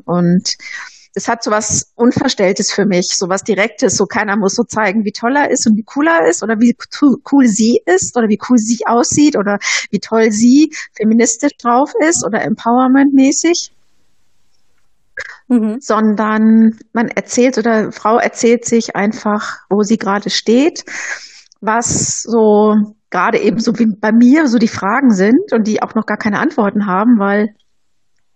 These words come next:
Speaker 1: es ja sehr spannend ist, finde ich, sich
Speaker 2: Ja.
Speaker 1: über Fragen zu unterhalten, wo man noch nicht die Antwort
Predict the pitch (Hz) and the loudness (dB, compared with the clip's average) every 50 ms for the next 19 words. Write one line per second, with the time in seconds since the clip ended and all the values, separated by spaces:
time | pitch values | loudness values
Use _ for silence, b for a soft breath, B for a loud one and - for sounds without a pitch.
0 | _ _ _ _ _ _ _ _ - - 220 - 240 214 254 233 190 214 - - | _ _ _ _ _ _ _ _ -10 -8 -6 -4 -2 -2 0 0 -2 -2 -2 -2
1 | 190 185 240 220 - - - - 202 202 214 214 - - B B B B B B | 0 2 2 2 2 0 -2 -4 -2 0 0 -2 -2 -4 B B B B B B
2 | B B - 226 202 196 220 208 196 - - 202 214 226 233 - - 170 214 233 | B B -6 -4 -4 -2 -2 -2 -4 -4 -2 -2 0 0 0 0 -2 -2 -2 -2
3 | 208 202 220 214 226 226 226 220 208 208 208 214 208 208 208 208 208 - - 196 | 0 0 0 0 2 2 2 2 2 2 2 2 2 2 2 2 2 0 -2 -4
4 | - - 285 - - 180 180 - - - - | -2 -2 -2 -2 -2 -4 -4 -4 -6 -12 -14